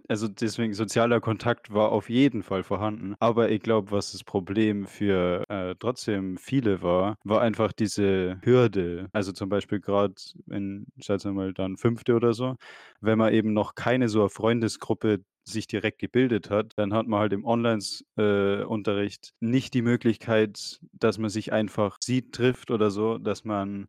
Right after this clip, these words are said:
äh, dass sich überhaupt diese Gruppen bilden können. Und so wird man dann, schätze ich, auch keinen Kontakt mit irgendwem haben, weil, ja, weil man einfach noch keinen so richtig kennt oder, ja.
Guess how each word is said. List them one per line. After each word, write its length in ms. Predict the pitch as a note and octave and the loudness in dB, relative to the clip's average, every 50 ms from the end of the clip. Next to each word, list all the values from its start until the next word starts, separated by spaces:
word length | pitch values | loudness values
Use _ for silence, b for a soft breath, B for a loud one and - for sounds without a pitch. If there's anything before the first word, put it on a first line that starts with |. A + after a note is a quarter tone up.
| _ | _
äh, 460 | - A2 G2+ G2 F#2+ F#2 F#2 F#2 G2 - | -4 -2 0 0 0 0 -2 -4 -4 -4
dass 200 | - A2 G#2 - | -4 -4 -4 -4
sich 220 | - G2+ - - _ _ _ | -6 -10 -10 -14 _ _ _
überhaupt 380 | G#2+ G2 F#2 F#2+ A2+ G#2+ - _ _ | -2 0 2 2 0 -2 -2 _ _
diese 280 | - G2+ F2 G2+ F#2+ F2 - _ | -10 -6 -4 -4 -6 -6 -8 _
Gruppen 400 | - - G#2+ G2+ - - F#2+ F2+ | -2 -2 -2 -2 -2 -10 -12 -6
bilden 320 | - G2 F2+ F2+ F#2+ F#2 F#2 | -4 -4 -4 -4 -6 -10 -8
können. 320 | - G#2+ G#2+ A2 A#2 A#2 | -4 -2 -2 -2 -2 -6
Und 240 | - G#2+ G#2 G2+ F#2+ | -8 -8 -10 -10 -10
so 560 | - - - G#2+ G#2 G#2 G#2 G2+ G2+ G2+ G2 - | -8 -4 -2 0 0 0 0 0 -2 -4 -8 -8
wird 500 | - G#2 F#2 F2+ F#2 G2 A2 A#2 A#2 A2 | -12 -12 -12 -12 -2 2 4 4 4 4
man 240 | A#2 A2 G#2+ G#2+ G2+ | 2 2 2 2 2
dann, 360 | F2 G#2 G2 G2 G2+ G2 F#2+ | 2 0 0 0 -4 -8 -10
schätze 300 | - - G2+ G2 - - | -2 -2 -2 -2 0 -6
ich, 180 | G2+ - - G2+ | -6 -4 -2 0
auch 360 | G2 F#2+ F#2+ - - - _ _ _ _ _ | 0 0 0 -2 -6 -20 _ _ _ _ _
keinen 420 | _ - G2 G2 F#2+ F#2+ F#2 F#2 G#2 - _ _ _ | _ -4 -4 -2 -2 -4 -6 -10 -14 -20 _ _ _
Kontakt 420 | - - G2+ F#2+ - - G#2+ - - | -6 -4 -4 -2 0 -2 -2 -2 0
mit 160 | B2 A2 G2 | -4 -2 0
irgendwem 320 | G#2 F#2+ F#2 F#2 F#2+ F2 | -2 -4 -2 -4 -6 -4
haben, 340 | F2 F#2 F#2 F#2 F#2 F2 F2 | -4 -4 -4 -4 -8 -8 -2
weil, 440 | F#2+ F2 F2 E2+ E2+ E2+ E2+ E2 E2 _ _ | 0 0 2 2 0 -2 -4 -8 -12 _ _
ja, 240 | - G2 F#2+ F#2 F2+ | 0 0 0 0 0
weil 180 | F2 F2+ F2 F2 | -2 -2 -2 -2
man 120 | F#2 G#2 | -4 -4
einfach 400 | A2 G#2+ F#2 - F#2+ F2+ - _ _ _ _ _ _ | -4 -4 -2 -2 -4 -4 -6 _ _ _ _ _ _
noch 200 | - G#2+ - - | -8 -8 -8 -6
keinen 260 | - G#2 G#2 G2 F#2+ | -4 -2 -2 -2 -2
so 140 | F2+ G2 F#2 | -4 -6 -4
richtig 440 | - A2 A2 - - - A2 G2+ - | -2 -2 -4 -4 -4 -6 -6 -6 -6
kennt 420 | - - G#2+ A2 A#2+ B2+ B2 A2 | -4 -2 -2 -2 -2 -6 -6 -6
oder, 360 | G2 F2+ E2 F2 F2+ F2+ F#2 _ _ | -6 -6 -6 -8 -12 -14 -18 _ _
ja. 180 | F#2 F2 F#2+ | -4 -4 -4